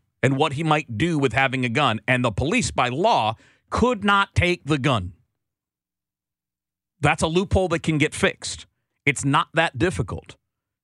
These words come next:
to, to impose and use red flag laws. Why is it such a difficult thing to have a waiting period?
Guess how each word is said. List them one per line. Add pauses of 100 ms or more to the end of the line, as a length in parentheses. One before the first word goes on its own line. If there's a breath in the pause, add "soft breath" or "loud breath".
to,
to
impose
and
use
red
flag
laws. (340 loud breath)
Why
is
it
such
a
difficult
thing
to
have
a
waiting
period?